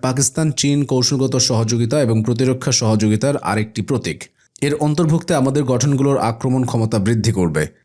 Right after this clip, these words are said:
তিনি ভিটি ফোর ট্যাঙ্কের মহড়াও প্রত্যক্ষ করেছেন, যা একটি শক্তিশালী যুদ্ধ বিগ্রহকারী যন্ত্র। সেনাপ্রধান আরও বলেন, যুদ্ধের দ্রুত পরিবর্তনশীল গতিশীলতা অত্যাধুনিক প্রযুক্তিকে কাজে লাগানোর জন্য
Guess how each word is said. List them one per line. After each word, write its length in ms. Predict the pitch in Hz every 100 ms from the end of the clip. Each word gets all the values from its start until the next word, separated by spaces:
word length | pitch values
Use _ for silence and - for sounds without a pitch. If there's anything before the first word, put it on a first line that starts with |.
| _
তিনি 220 | 151 160
ভিটি 300 | 147 139 139
ফোর 280 | 160 - 156
ট্যাঙ্কের 400 | 156 127 123 139
মহড়াও 380 | 120 113 127 143
প্রত্যক্ষ 460 | - 113 - 110 117
করেছেন, 460 | 110 104 156 156
যা 200 | 113 101
একটি 300 | 104 - 127
শক্তিশালী 540 | 117 143 - 135 135 123
যুদ্ধ 300 | 110 107 120
বিগ্রহকারী 580 | 101 95 101 98 98
যন্ত্র। 440 | 95 110 90 90 73 - _ _ -
সেনাপ্রধান 460 | - 156 175 180 175
আরও 160 | 170
বলেন, 320 | 165 143 131 - 120
যুদ্ধের 400 | 143 139 165 127
দ্রুত 220 | 147 165
পরিবর্তনশীল 760 | 160 151 135 139 147 143 151
গতিশীলতা 580 | 120 123 135 139 139 143
অত্যাধুনিক 580 | 113 110 131 120 127 113
প্রযুক্তিকে 500 | 117 110 110 113 120
কাজে 280 | 117 104 113
লাগানোর 380 | 107 113 113
জন্য 460 | 101 104 127 190 -